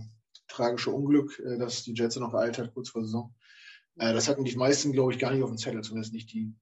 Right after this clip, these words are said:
tief in der Jets-Bubble drinnen sind, äh, und ich glaub, das macht mit einem jungen Quarterback so, der Profi wird und von zu Hause wegkommt und, äh, dann quasi sein, sein, sein Mentor verliert quasi vor, kurz vor Saisonbeginn, der ihn durch die Vorbereitung gebracht hat.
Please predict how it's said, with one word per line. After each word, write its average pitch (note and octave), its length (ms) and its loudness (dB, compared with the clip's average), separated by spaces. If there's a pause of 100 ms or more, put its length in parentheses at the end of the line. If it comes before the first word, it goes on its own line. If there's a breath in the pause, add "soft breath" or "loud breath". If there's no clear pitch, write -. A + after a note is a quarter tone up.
tief - 260 -8
in A#2+ 60 -8
der A2 120 -2
Jets-Bubble A2 500 -2
drinnen G#2+ 280 -4
sind, A2+ 240 -4
äh, G2+ 280 -8 (220)
und A2 120 -6
ich G#2+ 100 -10
glaub, A2 160 -2
das G#2+ 140 -4
macht A2+ 220 -4
mit A#2 80 -4
einem A2 80 -2
jungen A2+ 220 -2
Quarterback A#2+ 420 -2
so, A#2+ 340 -2 (560 loud breath)
der A#2 160 4
Profi C3 440 0
wird C3+ 240 8
und A#2 200 -10
von B2 160 -8
zu A#2 100 -4
Hause A2+ 220 0
wegkommt B2+ 520 -2
und, A2 280 -6
äh, G#2+ 280 -4 (600)
dann A#2+ 480 -4
quasi A#2 540 -2 (480)
sein, A2+ 460 0
sein, B2+ 200 -4
sein A#2+ 200 -2
Mentor D3 300 4
verliert A2 340 0
quasi A2 320 0
vor, A2 240 -4
kurz A2+ 140 -4
vor A2+ 80 2
Saisonbeginn, A2+ 420 -2
der G#2+ 160 0
ihn G#2+ 280 -10
durch A2 160 -10
die - 60 -14
Vorbereitung G#2 400 -6
gebracht G#2 180 -18
hat. A2+ 140 -18